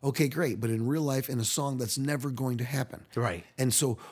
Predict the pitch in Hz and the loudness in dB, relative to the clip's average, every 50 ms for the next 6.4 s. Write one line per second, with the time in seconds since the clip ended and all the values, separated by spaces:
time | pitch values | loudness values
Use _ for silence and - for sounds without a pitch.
0 | - - 127 131 160 156 - 147 147 143 135 - - - 151 147 147 147 131 139 | -12 -4 0 2 2 2 4 2 2 4 2 0 -2 0 2 2 2 2 2 2
1 | 131 120 117 117 120 117 127 131 127 123 113 123 131 131 135 135 131 139 127 120 | 0 0 -2 -6 -6 -2 0 0 0 0 -2 -2 -2 0 0 2 2 2 0 0
2 | 123 123 123 120 127 123 127 127 131 127 120 - - 143 139 131 123 117 110 107 | 0 0 2 2 4 4 4 2 2 0 -2 -2 -2 -2 0 0 0 -2 -2 -4
3 | 92 104 - - - - 123 127 120 139 135 104 117 107 92 90 120 117 113 - | -6 -10 -14 -20 -6 -2 0 2 4 4 4 2 2 0 0 -2 -2 -2 0 0
4 | 135 139 135 - - 147 151 156 - - - - 151 151 151 156 156 139 131 127 | -2 -2 -2 -2 -2 -2 -2 -2 -4 -8 -6 -2 2 4 4 4 4 4 4 2
5 | 107 131 151 143 - 156 151 147 147 139 - - 151 147 151 147 143 131 127 135 | 2 2 2 2 0 -2 -2 -2 -2 -2 -2 -2 0 0 2 2 2 0 0 -2
6 | 139 - - - 175 180 190 | -2 -4 -2 -2 -2 -2 -2